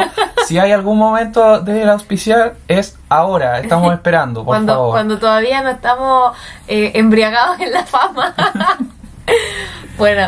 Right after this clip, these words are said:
Speaker 2: eso era todo mi, mi intro, más bien breve.
Speaker 1: Más bien breve.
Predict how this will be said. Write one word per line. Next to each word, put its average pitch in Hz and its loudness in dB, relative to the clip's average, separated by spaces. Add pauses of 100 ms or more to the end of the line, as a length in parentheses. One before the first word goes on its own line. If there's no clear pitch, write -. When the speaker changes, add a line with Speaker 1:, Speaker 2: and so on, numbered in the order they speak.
Speaker 2:
eso 262 -4
era 254 0
todo 269 0
mi, 247 -10 (260)
mi 247 -2
intro, 175 -6 (160)
más 202 0
bien 220 2
breve. 165 0
Speaker 1:
Más 156 2
bien 139 -4
breve. 147 2